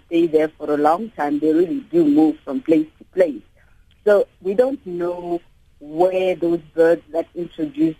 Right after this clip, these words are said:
the, the infection in that area moved to. So at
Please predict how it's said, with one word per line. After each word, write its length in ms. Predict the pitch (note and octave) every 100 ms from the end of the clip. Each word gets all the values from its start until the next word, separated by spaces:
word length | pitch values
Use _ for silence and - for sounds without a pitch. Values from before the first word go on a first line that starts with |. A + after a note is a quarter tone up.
| _
the, 380 | D#3 C#3+ C#3+ C#3
the 280 | D3+ D3 -
infection 540 | - E3 E3 - D3+
in 120 | D#3
that 180 | D3+ D#3 D3 -
area 320 | E3 D#3+ D3+
moved 500 | D3+ E3 F#3 G3 - _ _ _
to. 160 | - - _ _ _ _ _ _ -
So 200 | G3 F#3
at 160 | F#3+